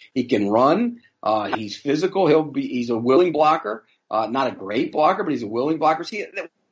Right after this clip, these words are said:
when, when I see willing blocker, that means I can think I can make him into a blocker. There are guys, a-, and it's weird when you look at this position. I'll give you an example. Marcedes Lewis came into the N F L, pass catching tight end who had questions about his blocking,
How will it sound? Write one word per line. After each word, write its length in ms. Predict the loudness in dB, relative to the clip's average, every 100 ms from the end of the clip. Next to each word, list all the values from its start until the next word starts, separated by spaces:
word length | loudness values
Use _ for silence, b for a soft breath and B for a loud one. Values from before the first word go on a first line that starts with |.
| _ _ _ _ _
when, 120 | -8 -6
when 120 | -2 0
I 100 | -2
see 320 | -4 -10 -6
willing 300 | -4 -4 -4
blocker, 560 | -2 0 0 -4 -6 b b _
that 140 | -2
means 160 | 0 2
I 100 | 2
can 180 | 0 -6
think 120 | -4
I 80 | -2
can 140 | -2
make 180 | -4 -4
him 100 | -4
into 200 | -6 -6
a 40 | -8
blocker. 380 | -10 -12 _ _ _ 2
There 100 | 2
are 100 | 4
guys, 520 | 4 4 2 0 -8 _ _ -4
a-, 140 | 0
and 100 | 0
it's 120 | 0
weird 420 | -2 0 0 -2 _ _ _
when 140 | -6
you 100 | -4 -4
look 120 | -4
at 80 | -4
this 100 | -8
position. 360 | -2 -2 0
I'll 80 | 0
give 120 | 0
you 60 | -2
an 60 |
example. 420 | 0 -2 -4 -10 b b b _ _ -2
Marcedes 600 | -2 0 -2 0 -4 0
Lewis 460 | 2 4 2 -2
came 220 | -4 -2
into 220 | 0 -2 0
the 140 | 2
N 100 | 2
F 160 | 2 2
L, 440 | 4 2 0 -10 _ _ _ _ _ -4
pass 260 | 0 0 -2
catching 420 | -6 -4 -8 -6
tight 240 | -4 -2
end 340 | -2 -4 -6 -10 _ _
who 100 | -4
had 160 | -4 -4
questions 520 | -2 -2 -4 -10 -4
about 240 | -2 -2
his 100 | -4
blocking, 640 | -6 -2 0 0 -4 -20